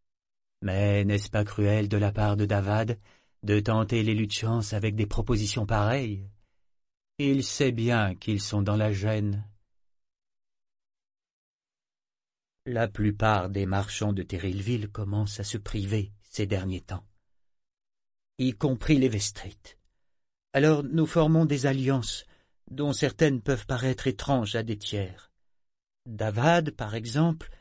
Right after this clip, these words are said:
est venu aujourd'hui me proposer ses serviteurs, car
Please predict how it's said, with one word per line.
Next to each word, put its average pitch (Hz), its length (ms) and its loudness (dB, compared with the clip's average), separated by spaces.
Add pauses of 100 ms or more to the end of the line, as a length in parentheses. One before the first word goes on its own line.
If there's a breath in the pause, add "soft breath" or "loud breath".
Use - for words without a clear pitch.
(420 soft breath)
est 110 160 0
venu 131 300 2
aujourd'hui 135 440 2
me 131 120 0
proposer 135 540 0
ses - 140 -8
serviteurs, 123 640 0
car 131 240 -4